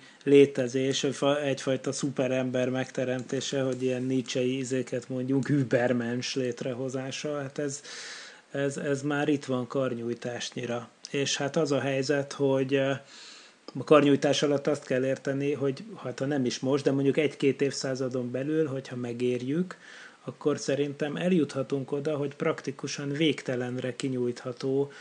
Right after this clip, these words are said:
az embernek az élettartama, csak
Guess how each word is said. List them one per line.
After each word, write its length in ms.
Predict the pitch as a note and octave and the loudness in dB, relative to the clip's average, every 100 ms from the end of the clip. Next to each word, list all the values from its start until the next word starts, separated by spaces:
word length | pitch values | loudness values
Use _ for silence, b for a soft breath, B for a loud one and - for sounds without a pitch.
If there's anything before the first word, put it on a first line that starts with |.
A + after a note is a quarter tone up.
| B B - | B B -6
az 140 | C3+ | 0
embernek 640 | C3+ B2 A#2 A#2+ B2 B2+ - | 0 0 -2 -2 -2 -4 -4
az 140 | B2+ | 0
élettartama, 1080 | C3 A#2+ A2+ - B2+ A#2 - A#2+ B2+ C#3+ D#3+ - | 2 2 -2 -6 -6 -6 -6 -4 -4 -4 -6 -8
csak 200 | C#3 D3 | -4 -4